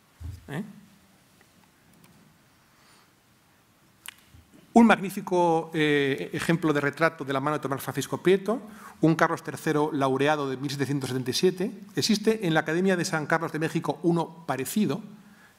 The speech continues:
Mm, me lo decían, ese, digo, no, pero el original es este. El suyo es la copia. Esto es lo bueno.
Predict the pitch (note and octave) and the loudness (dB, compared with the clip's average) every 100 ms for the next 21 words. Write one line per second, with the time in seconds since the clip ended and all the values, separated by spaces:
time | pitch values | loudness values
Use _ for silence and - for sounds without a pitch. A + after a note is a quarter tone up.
0 | _ _ G3+ D3 C3+ C3+ C3 C3+ C#3 C#3 | _ _ -12 -8 -8 -8 -10 -8 -4 -2
1 | C3 - F3+ F3+ - - A3+ - C#4 G#3 | -2 2 2 2 -8 -4 -2 0 0 0
2 | D3 E3 D#3 C#3 C3+ B2+ E3+ G3 D3 - | 0 0 -2 -4 -4 -2 -2 -2 -4 -6
3 | - - - _ _ - _ _ - - | -12 -16 -20 _ _ -20 _ _ -12 -2
4 | G3+ F#3 - C3+ G2+ - - - - E3+ | 0 0 -2 -8 -12 -16 -20 -20 -14 -10
5 | C#3+ D#3+ A#2+ G#2 | -6 -6 -6 -8